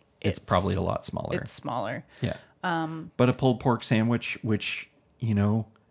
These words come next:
Speaker 1: there are not as many places you can get pulled pork in the Disney parks as
Speaker 2: I
Speaker 1: there
Speaker 2: think
Speaker 1: used to be many years ago.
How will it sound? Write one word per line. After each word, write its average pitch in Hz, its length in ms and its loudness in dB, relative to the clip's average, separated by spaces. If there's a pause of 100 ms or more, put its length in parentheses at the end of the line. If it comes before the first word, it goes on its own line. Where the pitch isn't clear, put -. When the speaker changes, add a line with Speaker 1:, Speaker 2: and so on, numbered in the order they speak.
(160)
Speaker 1:
there 110 220 4
are 107 140 6
not 113 300 4
as 107 160 2
many 123 200 4
places 127 400 0
you 123 80 -6
can 135 140 0
get 135 220 0
pulled 139 200 2
pork 147 400 -2 (240)
in 117 200 4
the 123 60 2
Disney 131 300 0
parks - 520 -4 (120)
as 101 140 2
Speaker 2:
I 92 80 4
Speaker 1:
there 101 100 6
Speaker 2:
think 101 120 4
Speaker 1:
used 110 200 4
to 117 60 2
be 95 220 4
many 101 260 4
years - 220 -4
ago. - 360 -4